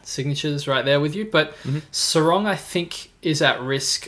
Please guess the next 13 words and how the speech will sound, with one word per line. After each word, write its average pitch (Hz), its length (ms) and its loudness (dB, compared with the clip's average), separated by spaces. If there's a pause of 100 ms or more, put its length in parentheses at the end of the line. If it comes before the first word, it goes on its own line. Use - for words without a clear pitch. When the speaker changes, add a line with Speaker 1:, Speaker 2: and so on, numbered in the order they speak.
Speaker 1:
of 131 240 -4
being 127 260 0
forced 127 520 -2
into, 131 200 -6
like, 117 200 -4
a - 40 -8
pressure - 440 -4
forward 123 400 -2
role. 113 400 2
I 120 60 -4
don't 143 360 0
think 151 220 -4
he's 127 260 -4